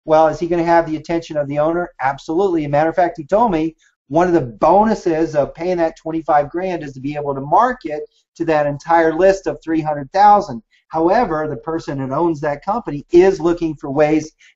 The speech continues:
to add more value. So what I said to this guy is, "Hey, let's give 'em, everybody the free lead system, but we'll also create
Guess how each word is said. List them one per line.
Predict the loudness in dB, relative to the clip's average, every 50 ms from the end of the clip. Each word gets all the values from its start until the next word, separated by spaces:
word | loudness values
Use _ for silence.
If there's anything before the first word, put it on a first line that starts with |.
| _
to | -6 -2 2
add | 4 2 2 2
more | 0 -2 -2 0
value. | 4 4 6 6 6 2 0
So | -2 -4 -4
what | -2 0 0
I | 0
said | -2 -4 -6 -4 -2 0
to | 0 0
this | -2 -2 -6 -2
guy | 0 2 4 4 2
is, | 0 -2 -4
"Hey, | -2 -2 -2 -2 -4 _ _ _ _ _ _ _ -2
let's | 0 0 0 0 -2 -14 _
give | 2 4 4 4 4
'em, | 0 -2 -4 -4 0
everybody | 2 2 2 2 2 0 0 2 4 2 4 4 2
the | 0 -2 -8
free | _ _ 0 0 2
lead | 2 2 0 0 -8
system, | -8 -6 -6 -6 -6 -8 -8
but | -4 -4 -4 -4
we'll | -6 -8 -10 -4
also | 0 2 2 2 2 0 -2 -2 0 0 -2 -4 _ _ _ _ _ _
create | _ 2 4 6 8 8 6 4 2 -10